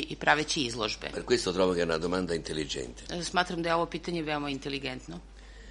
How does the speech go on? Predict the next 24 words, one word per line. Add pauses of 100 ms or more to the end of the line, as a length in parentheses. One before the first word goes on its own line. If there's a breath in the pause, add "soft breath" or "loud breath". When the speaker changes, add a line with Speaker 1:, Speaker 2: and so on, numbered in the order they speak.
(640 loud breath)
Speaker 2:
E
mi
sono
sempre
posto
come (260)
utilizzare
la
mostra
Speaker 1:
Ja
sam
Speaker 2:
per
Speaker 1:
se
uvek
Speaker 2:
comunicare
Speaker 1:
pitao
Speaker 2:
col
Speaker 1:
kako
Speaker 2:
corpo
Speaker 1:
da (120)
Speaker 2:
sociale.
Speaker 1:
organizujem
jednu
iz-,